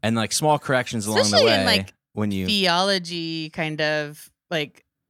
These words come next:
Speaker 2: ministry kind of stuff at the higher level, I would imagine even more so is like, "Well, what is you, like, what do you think about that? How are you, like, processing this? Like,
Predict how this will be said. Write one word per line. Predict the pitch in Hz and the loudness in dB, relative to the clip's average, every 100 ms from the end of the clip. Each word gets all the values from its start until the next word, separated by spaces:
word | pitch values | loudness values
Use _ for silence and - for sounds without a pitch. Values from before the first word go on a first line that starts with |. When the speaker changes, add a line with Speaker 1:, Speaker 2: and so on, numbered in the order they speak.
| - | -6
Speaker 2:
ministry | 180 170 170 - 165 | -4 -2 -2 -4 -6
kind | 165 151 | -6 -6
of | 151 | -4
stuff | - 143 143 _ _ _ - | -2 -4 -4 _ _ _ -6
at | 156 | -6
the | - | -4
higher | 147 147 | -4 -2
level, | 143 143 | -4 -4
I | 139 139 | -2 -2
would | 139 | -4
imagine | 135 131 139 135 | -6 -6 -8 -12
even | 135 131 | -10 -10
more | 127 127 180 | -8 -6 -6
so | - 127 | -4 -4
is | 120 123 123 - | -6 -6 -8 -8
like, | - - _ _ _ _ _ | -10 -12 _ _ _ _ _
"Well, | 147 151 | -4 -2
what | 151 156 | -2 -2
is | 156 147 | -2 -4
you, | 175 175 | -8 -6
like, | 156 143 | -6 -4
what | 143 | -6
do | 147 | -6
you | 214 | -6
think | 214 185 | -6 -6
about | 135 127 - | -4 -4 -4
that? | 123 123 | -6 -4
How | 139 | -4
are | 143 | -4
you, | 151 147 156 156 | -6 -8 -6 -6
like, | 147 131 - | -6 -6 -6
processing | 131 - 131 123 123 | -6 -6 -10 -14 -14
this? | 123 120 - - - | -12 -12 -14 -14 -16
Like, | 120 - | -20 -20